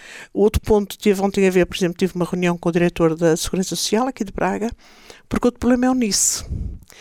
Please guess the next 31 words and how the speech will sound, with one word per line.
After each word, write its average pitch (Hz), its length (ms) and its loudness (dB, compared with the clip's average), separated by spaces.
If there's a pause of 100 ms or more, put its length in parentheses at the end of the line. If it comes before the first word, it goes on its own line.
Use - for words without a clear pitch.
(240)
Porque - 160 -2
também 185 220 0
recorreram 190 440 0
a 190 80 2
mim 220 280 2
a 220 60 4
perguntar 180 440 0
do 139 100 -8
nice. - 340 -12
E 190 120 2
as 170 80 -2
pessoas, 190 240 0
não, 202 100 -6
eu 202 140 4
não 247 100 2
sei, 220 220 2
quer 147 160 -2
dizer, - 200 -6
a, 151 300 0
a 175 40 2
minha 185 260 0
eu 180 100 6
sei 175 220 4
de 180 60 4
dados 175 340 0
de 180 60 -4
académicos, 196 720 2
sei 160 180 4
da, 156 160 2
da 160 100 -2
academia, 208 600 0